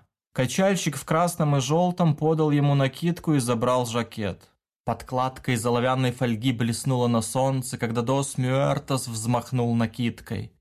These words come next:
Затем прозвучали последние сигнальные звуки.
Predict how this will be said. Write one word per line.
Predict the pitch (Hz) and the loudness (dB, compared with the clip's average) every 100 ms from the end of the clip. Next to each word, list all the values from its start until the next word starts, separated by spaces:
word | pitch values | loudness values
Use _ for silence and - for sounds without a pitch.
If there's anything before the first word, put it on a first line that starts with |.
| _ | _
Затем | - 123 117 160 175 | -4 -2 0 2 4
прозвучали | 170 147 120 123 120 139 143 151 | 4 0 0 -2 -2 0 0 0
последние | 147 117 - 113 117 127 131 | -2 -4 -2 0 0 0 -2
сигнальные | 127 117 107 107 107 107 110 107 | -2 -2 0 2 2 2 2 2
звуки. | 104 101 101 95 101 - | -2 -4 -4 -6 -10 -14